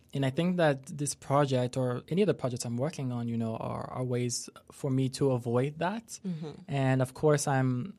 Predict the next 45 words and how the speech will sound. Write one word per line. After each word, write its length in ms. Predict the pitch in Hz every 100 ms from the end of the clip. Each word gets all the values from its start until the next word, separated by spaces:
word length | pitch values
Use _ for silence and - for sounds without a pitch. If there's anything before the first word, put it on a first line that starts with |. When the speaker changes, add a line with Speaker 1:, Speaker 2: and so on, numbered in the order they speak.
| -
Speaker 1:
I'm 140 | 139
using 240 | 151 190 190
other 140 | 139
people's 300 | 139 135 135
voices 380 | 123 135 120 120
too, 180 | - 156
because 340 | 131 131 127
it's, 200 | 120 - -
it's 160 | 131
literature. 400 | 185 196 139 131
So 120 | -
we 120 | 127 127
have 140 | 131
to 80 | 127
study 380 | - 131 123 123
authors 680 | 165 156 - 156 147 143 131
and 280 | 131 123 120
different 300 | 127 131 123
scholars 540 | - 135 139 127 123
and, 220 | 123 123 131
and 160 | 127
whatnot. 480 | 127 - 127 123 - _ - - - _
So 180 | - 160
I 80 | 135
use 240 | 156 190
this 260 | 135 147 143
as 160 | 139
a 60 | 131
way 240 | 127 123 123
to, 200 | - 131
you 120 | 123
know, 380 | 120 117 110 117 _ - - -
also 220 | 190 185
put 200 | 185 170
myself 260 | 156 151
in 100 | 151
conversation 520 | 135 139 127 143 131 139
with 100 | 131
other 180 | 123
people 380 | 127 - 123 143
that, 380 | 123 117 113 -
you 60 | 131
know, 180 | 120 117 -
feel 280 | 143 135 131
similarly, 800 | - 151 151 185 196 208 254